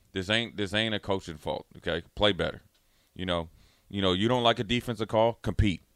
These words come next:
You don't like your playing time, compete. You, you don't like that, that you're not getting the accolades or N I L deals,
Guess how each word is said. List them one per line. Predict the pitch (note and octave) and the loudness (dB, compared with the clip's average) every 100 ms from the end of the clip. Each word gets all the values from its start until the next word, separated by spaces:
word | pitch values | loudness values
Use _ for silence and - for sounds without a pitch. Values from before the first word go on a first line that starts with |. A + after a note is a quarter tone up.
| _ _ _ _ | _ _ _ _
You | F2+ | 0
don't | A2 A#2 | 2 4
like | A#2+ | 4
your | B2 | 2
playing | A2 A#2+ A#2+ | 0 0 0
time, | B2 A#2 A2+ - | 0 0 -2 -6
compete. | - - A#2 F2 - _ _ | -6 0 0 0 -4 _ _
You, | - G2+ A2+ | -6 0 2
you | A2 | 2
don't | A2+ A#2 | 2 4
like | A2+ A2+ | 4 4
that, | A2+ G#2 C#2+ | 4 4 4
that | G#2+ G#2+ | 2 2
you're | A#2 | 2
not | A2+ A2 | 2 2
getting | A2+ | 2
the | A2 | 2
accolades | G#2+ A2+ A2+ A2+ A#2 G#2+ | 2 0 2 2 2 2
or | |
N | G2+ A2+ | 0 2
I | A2 | 2
L | A2+ A2+ | 2 2
deals, | A2+ A#2 A#2+ | 2 2 0